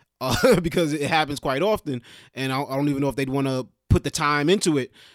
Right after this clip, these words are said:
It, but it, I, I won't lie. I work in the office. It's a warehouse, so there's a warehouse floor, and then there's an office. And sometimes people that work on the warehouse floor, they'll come into the office, and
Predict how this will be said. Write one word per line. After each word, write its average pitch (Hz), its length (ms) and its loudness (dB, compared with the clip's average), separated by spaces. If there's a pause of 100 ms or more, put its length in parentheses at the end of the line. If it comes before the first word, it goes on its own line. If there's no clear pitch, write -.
(180)
It, 160 140 -2
but 185 160 4
it, 190 180 2
I, 147 300 -2
I 156 160 4
won't 190 220 4
lie. 214 140 2
I 151 100 4
work 180 280 4
in 208 160 6
the 180 80 6
office. 139 460 2
It's 139 200 -4
a 147 60 -2
warehouse, 139 400 0
so 139 80 -6
there's 131 120 -4
a 123 40 -4
warehouse 127 400 -4
floor, 139 300 -4
and 127 80 -2
then 123 80 -4
there's 123 160 -4
an 127 80 -10
office. 147 340 -2 (220)
And 131 100 -6
sometimes 165 540 0
people 160 220 -2
that 139 140 -2
work 156 320 -2 (220)
on 143 140 -6
the 143 80 -4
warehouse 143 300 -2
floor, 185 200 -6
they'll 156 100 0
come 156 180 -4
into 143 120 -6
the 131 80 -6
office, 160 480 -2
and 135 300 -4